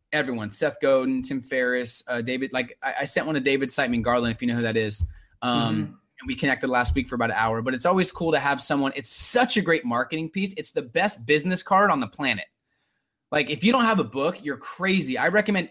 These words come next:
Speaker 1: everybody having a book because not only is it a marketing piece, but it's such a great business card to where instead of giving someone a card, "Here's my book."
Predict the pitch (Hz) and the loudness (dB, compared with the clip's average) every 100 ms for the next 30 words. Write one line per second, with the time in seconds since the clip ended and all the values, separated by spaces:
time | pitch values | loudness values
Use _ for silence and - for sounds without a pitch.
0 | - 170 185 160 151 139 143 139 135 123 | -2 -2 0 0 0 0 0 0 -2 -4
1 | 113 135 127 135 117 135 123 - _ - | -2 -2 -2 -8 -2 0 -2 -10 _ -6
2 | 180 214 196 160 151 131 151 180 170 131 | -2 0 0 0 0 2 2 2 0 -2
3 | - 127 - 131 - - 196 160 156 120 | -2 -4 -4 -10 -4 -2 -2 0 0 0
4 | 131 139 143 - 147 147 - 135 123 - | -4 -4 -6 -2 0 0 -2 -6 -6 -6
5 | 147 135 135 135 143 131 117 165 156 127 | -4 -2 -2 -4 -4 -4 -2 2 4 2
6 | - - - 143 131 110 120 - - | -2 -8 0 0 2 0 0 -2 -6